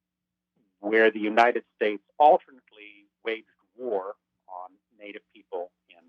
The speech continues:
what it again called the Northwest Territory and later called Indiana Territory,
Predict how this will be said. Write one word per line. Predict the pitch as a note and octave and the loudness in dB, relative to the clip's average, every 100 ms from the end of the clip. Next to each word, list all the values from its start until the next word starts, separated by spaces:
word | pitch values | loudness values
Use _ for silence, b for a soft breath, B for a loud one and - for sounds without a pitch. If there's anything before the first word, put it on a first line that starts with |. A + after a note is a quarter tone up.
| _ | _
what | F2 | -6
it | G2 - B2+ | -6 -12 -10
again | G#2 F#2 F#2 | -4 -4 -4
called | F#2+ F2 | -6 -6
the | E2 | -10
Northwest | E2+ - - - | -16 -10 -10 -8
Territory | - F#2 F#2 - E2 D#2+ | -4 -2 -2 -4 -8 -10
and | E2+ | -16
later | F2 F2 | -16 -12
called | - D#2+ | -10 -10
Indiana | F2+ E2 G2 C#3+ A#2+ | -12 _ 0 0 0
Territory, | - F#2 E2+ - E2 E2+ | -4 -4 -4 -8 -14 -14